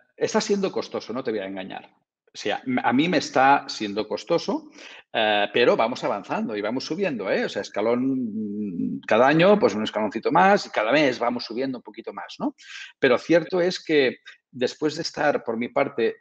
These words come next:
treinta años, eh, eh, trabajando en un ambiente, en unas circunstancias, unas formas de hacer, de negociar, de trabajar, de reunirme, de,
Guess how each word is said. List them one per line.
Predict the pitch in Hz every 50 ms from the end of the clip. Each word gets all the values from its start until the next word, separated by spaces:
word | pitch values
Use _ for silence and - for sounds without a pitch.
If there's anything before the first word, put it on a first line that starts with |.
| _
treinta | - 143 147 143 139 135 135 135 127
años, | 131 139 131 120 110 101 - - -
eh, | 127 113 110 107 101 -
eh, | 113 110 104 107 107 107 104 101 _ _ -
trabajando | - 110 107 107 101 - - 131 139 139 131
en | 127 127
un | 135
ambiente, | 135 127 123 120 120 127 127 131 - 123
en | 123
unas | 123 -
circunstancias, | - 143 - - 120 110 - - 127 135 135 120 107
unas | 131 131 -
formas | - 135 131 139 135
de | - 117
hacer, | - - - 120 127 127 120
de | 107 120
negociar, | 117 117 107 104 107 98 - - 127 127 127 117
de | 107 110
trabajar, | 98 - 113 104 104 - - - 123 120 - - - - - _
de | - 113 131
reunirme, | 117 113 117 117 117 120 127 135 143 139 135 127 120 117 113 110
de, | 104 107 107 107 104 104 107